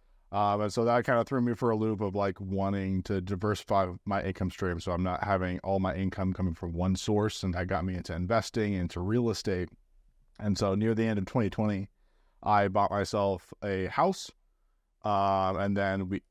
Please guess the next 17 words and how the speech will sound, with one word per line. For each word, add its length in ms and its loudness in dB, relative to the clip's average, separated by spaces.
over 200 0
the 120 0
course 280 -2
of, 80 -6
like, 100 0
a 80 -2
year 320 0
and 80 -2
a 60 -4
half, 580 -2
I 160 -2
flipped 340 -6
the 120 2
house, 540 0
and 100 -4
then 60 0
I 320 -2